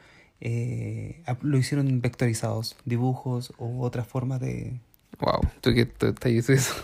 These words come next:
Speaker 1: <laughs> Oh, perdón si, si hablo mucho en eso, pero es que siento que eso me gusta. Dale, Jorge, te doy.
Speaker 2: Ah, ya. Eh... Ay, no me acuerdo.
Speaker 1: Están
Speaker 2: Parece
Speaker 1: los ilustradores,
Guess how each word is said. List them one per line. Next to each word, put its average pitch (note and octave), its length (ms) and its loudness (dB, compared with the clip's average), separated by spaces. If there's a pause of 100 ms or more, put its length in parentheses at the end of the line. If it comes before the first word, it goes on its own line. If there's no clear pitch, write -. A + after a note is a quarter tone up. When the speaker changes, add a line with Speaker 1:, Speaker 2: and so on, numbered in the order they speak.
(560)
Speaker 1:
<laughs> A#2+ 640 -2
Oh, A2+ 240 4
perdón A2+ 280 0
si, A2+ 240 -4
si A2 120 -6
hablo A2+ 180 -2
mucho A#2 260 -2
en A#2 80 2
eso, A2+ 180 0
pero G2+ 360 2
es - 140 -2
que G#2 420 2
siento A#2 280 2
que A#2 80 2
eso A#2+ 120 0
me A2+ 80 4
gusta. G#2 420 0
Dale, C3 160 2
Jorge, C3 300 -2 (160)
te G#2+ 140 -6
doy. A2 280 -6
Speaker 2:
Ah, G#2+ 180 2
ya. G2+ 180 0 (840)
Eh... G#2+ 520 0 (2750)
Ay, - 300 -10
no - 60 -18
me - 60 -18
acuerdo. - 280 -14
Speaker 1:
Están - 160 0
Speaker 2:
Parece C#3 180 10
Speaker 1:
los A#2+ 120 0
ilustradores, A2+ 560 -4